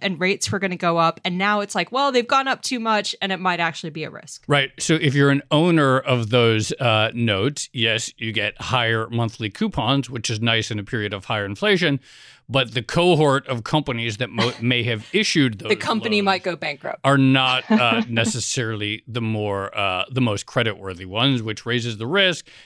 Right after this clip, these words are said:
Speaker 2: that if we actually get, like, a real recession, that your inflation hedge,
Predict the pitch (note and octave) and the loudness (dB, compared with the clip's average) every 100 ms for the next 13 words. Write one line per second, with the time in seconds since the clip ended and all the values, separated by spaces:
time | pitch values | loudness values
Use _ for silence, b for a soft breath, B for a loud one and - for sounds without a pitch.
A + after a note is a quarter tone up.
0 | B - A2 G#2+ A#2 A2 G#2 A2+ A2 G2 | B -4 -4 -2 -2 -2 -2 -4 -4 -6
1 | G#2 G#2+ G#2 F#2+ - D3+ B2+ C3+ A2 G2+ | -8 -6 -6 -6 -2 0 0 0 -2 -2
2 | F#2+ b b b _ G2 G2+ _ A2 A2 | -8 b b b _ -8 -8 _ -6 -2
3 | G#2 G2+ - B2+ A2 A2 F#2+ G#2+ F#2 F#2 | -2 -6 -2 -2 0 -4 -4 -6 -6 -10